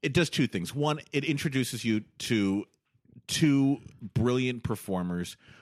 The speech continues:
who understood how to put over a musical number, which I think is an art form within itself. But it also really gives us a celebration of all of the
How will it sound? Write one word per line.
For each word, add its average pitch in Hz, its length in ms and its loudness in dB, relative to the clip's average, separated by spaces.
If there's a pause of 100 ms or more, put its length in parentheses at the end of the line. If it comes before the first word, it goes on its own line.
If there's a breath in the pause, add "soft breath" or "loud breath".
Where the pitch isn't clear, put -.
who 120 180 -2
understood 117 480 -2
how 98 220 -4
to 95 80 -2
put 95 160 -4
over 82 300 -2
a 80 40 -2
musical 82 400 -4
number, 78 300 -4
which 78 220 -6
I 85 80 -2
think 80 220 -6
is 80 140 -4
an 80 120 -6
art 80 200 -2
form 85 260 -6
within 82 220 -2
itself. 80 380 -4 (380 loud breath)
But 151 100 4
it 151 240 0
also 202 560 2
really 143 380 2
gives 120 420 -2
us 107 200 -4 (100)
a 98 80 -4
celebration 92 1000 -2 (360 loud breath)
of 98 260 0 (240)
all 120 240 2
of 131 120 -4
the 117 260 0